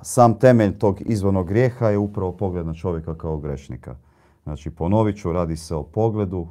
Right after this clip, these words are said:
mi bogumili imamo drugačiji pogled, sa floskulom i opaskom da, naravno, do nedavno, prije našeg obraćenja,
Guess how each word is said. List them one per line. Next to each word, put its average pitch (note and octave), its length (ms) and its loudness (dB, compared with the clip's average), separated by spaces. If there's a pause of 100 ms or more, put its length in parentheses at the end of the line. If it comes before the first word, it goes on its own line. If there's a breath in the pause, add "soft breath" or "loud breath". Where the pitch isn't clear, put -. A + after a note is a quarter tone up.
(120)
mi E2+ 140 -8
bogumili E2 500 -6
imamo D2+ 220 -8
drugačiji G2+ 560 -6
pogled, F2+ 360 -4 (680)
sa F2 420 -2 (160)
floskulom G2+ 600 -2
i F2+ 60 -4
opaskom F#2+ 640 -4
da, E2+ 420 -4 (380 soft breath)
naravno, E2 500 -4
do E2+ 240 -4
nedavno, F2 560 -2
prije G2+ 360 -2
našeg F2+ 420 -6
obraćenja, F2+ 840 -4